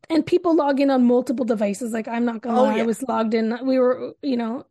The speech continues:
Speaker 1: everyone was logged in on multiple devices. But, like, when we do Destination D or we do the pin event, there's only
Speaker 2: Yep.
Speaker 1: a couple thousand, but we see it sells out in, like, fifteen minutes.
Speaker 2: I
Speaker 1: Like,
Speaker 2: know.
Speaker 1: Destination D sold out in, like, fifteen minutes when we did the registration that day.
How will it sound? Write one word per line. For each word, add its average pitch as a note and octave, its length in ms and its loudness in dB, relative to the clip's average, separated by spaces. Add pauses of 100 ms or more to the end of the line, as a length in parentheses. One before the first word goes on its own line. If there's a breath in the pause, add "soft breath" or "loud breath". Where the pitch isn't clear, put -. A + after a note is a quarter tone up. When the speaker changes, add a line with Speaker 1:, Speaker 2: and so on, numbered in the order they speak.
Speaker 1:
everyone C4+ 540 -2
was A#3+ 120 -2
logged A#3 300 -2
in A3+ 100 -2
on A3+ 100 -4
multiple A3 340 -6
devices. A3 500 -6 (360 soft breath)
But, C#4 100 2
like, B3+ 180 2
when B3+ 160 2
we C4 140 2
do C4+ 160 2
Destination B3 640 -2
D A#3+ 340 -2
or A#3+ 200 0
we A#3 140 0
do A#3+ 120 0
the A3+ 80 -4
pin A#3+ 180 -4
event, A#3+ 300 -2
there's C4+ 180 0
only C4+ 220 2
Speaker 2:
Yep. G#3 100 4
Speaker 1:
a A3 80 2
couple B3+ 200 -4
thousand, B3 480 0
but B3 140 -2
we C#4+ 140 2
see D#4+ 300 -2
it E4 100 -4
sells F#4+ 380 -4
out C4+ 200 2
in, D4 120 2
like, A#3+ 160 -2
fifteen C4 580 0
minutes. A3 420 -2 (240 loud breath)
Speaker 2:
I F#3 100 -20
Speaker 1:
Like, C#4 120 4
Speaker 2:
know. B3+ 60 -6
Speaker 1:
Destination E4 680 2
D C4 200 4
sold C4 280 2
out A#3 200 2
in, B3 100 2
like, A3+ 180 -4
fifteen C4+ 480 -4
minutes B3 280 0
when A3+ 100 0
we A3 80 -2
did A3 160 -4
the A#3 80 -4
registration A3 640 -6
that G#3 180 -6
day. G#3+ 240 -8